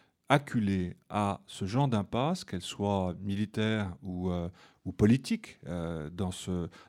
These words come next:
dans son contexte intérieur, elle a cherché une excuse,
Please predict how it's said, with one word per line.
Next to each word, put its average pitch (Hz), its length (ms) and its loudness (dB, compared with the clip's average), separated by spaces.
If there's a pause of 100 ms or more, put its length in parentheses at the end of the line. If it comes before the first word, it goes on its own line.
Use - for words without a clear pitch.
dans 95 120 0
son 98 160 -4
contexte - 440 -2
intérieur, 98 640 0 (500)
elle 117 200 4
a 156 280 4
cherché 165 680 2 (300)
une 117 180 6
excuse, 165 600 2